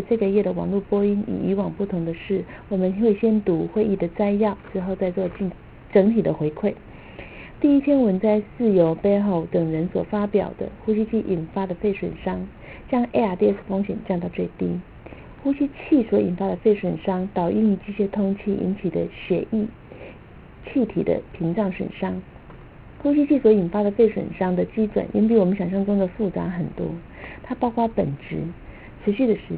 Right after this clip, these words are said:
间、暴露的强度以及肺部侵犯的形态等等。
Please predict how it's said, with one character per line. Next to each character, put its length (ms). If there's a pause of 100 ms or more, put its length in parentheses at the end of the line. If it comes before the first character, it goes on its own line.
(160)
间、 260 (320)
暴 160
露 140
的 60
强 260 (140)
度 180 (240)
以 80
及 160
肺 180
部 140
侵 300
犯 180
的 160
形 160
态 160
等 220
等。 160